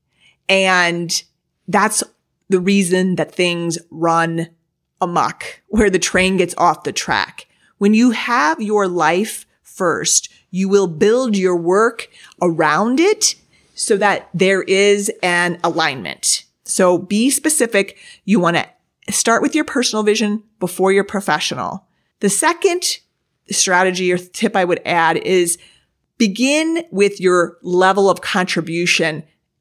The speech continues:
and impact before money when you're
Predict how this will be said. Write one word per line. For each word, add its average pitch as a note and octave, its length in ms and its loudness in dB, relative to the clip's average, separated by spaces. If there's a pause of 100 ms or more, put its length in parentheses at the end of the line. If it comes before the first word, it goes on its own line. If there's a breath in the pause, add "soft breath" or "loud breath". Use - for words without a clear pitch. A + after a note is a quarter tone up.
(100)
and E3 480 -2 (200)
impact F#3+ 640 0
before F3 400 0
money E3 580 -4
when E3 300 -4
you're D3+ 180 -4